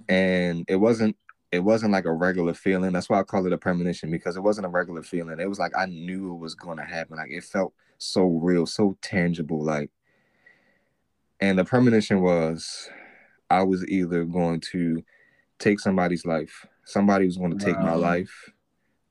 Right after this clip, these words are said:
Speaker 1: or I was gonna go to jail for the majority of my life, for the rest of my life.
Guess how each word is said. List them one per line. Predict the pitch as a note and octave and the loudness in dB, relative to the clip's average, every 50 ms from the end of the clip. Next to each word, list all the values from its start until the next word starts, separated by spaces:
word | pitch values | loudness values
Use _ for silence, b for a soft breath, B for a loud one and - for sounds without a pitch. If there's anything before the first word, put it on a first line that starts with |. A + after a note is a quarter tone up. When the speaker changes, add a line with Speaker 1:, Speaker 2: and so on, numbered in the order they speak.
| - | 0
Speaker 1:
or | - F#2 F2+ F2+ F2+ F2 F2 E2+ E2+ - | 4 4 6 6 6 6 4 2 2 2
I | - F2+ | 2 2
was | F2+ F2+ F2+ | 2 2 0
gonna | F2 F#2+ F2+ E2 E2 | 0 0 -2 0 0
go | E2+ F2 F2 E2+ | 0 0 0 0
to | - - E2 | -2 -4 -6
jail | E2 E2+ F2+ E2+ E2 D#2+ D#2 D#2+ E2+ _ | -4 0 0 2 2 0 -2 -4 -10 _
for | - - G#2+ D#2+ D2 D2 - _ _ _ _ _ _ _ _ _ _ _ - | -6 -2 0 0 0 -2 -6 _ _ _ _ _ _ _ _ _ _ _ -6
the | - F2+ | -4 -2
majority | E2 E2 E2 E2 F#2+ F2+ F2 F2+ F2+ | 0 0 0 2 4 4 4 4 4
of | F2 | 4
my | F2 F2 | 4 2
life, | F2 E2+ E2 | 2 2 0
for | - - | -2 -4
the | D2+ | -2
rest | D2+ C#2+ C2+ - | -2 -2 -4 -4
of | C#2+ | -6
my | C#2 - | -6 -6
life. | - - - - | -6 -8 -14 -20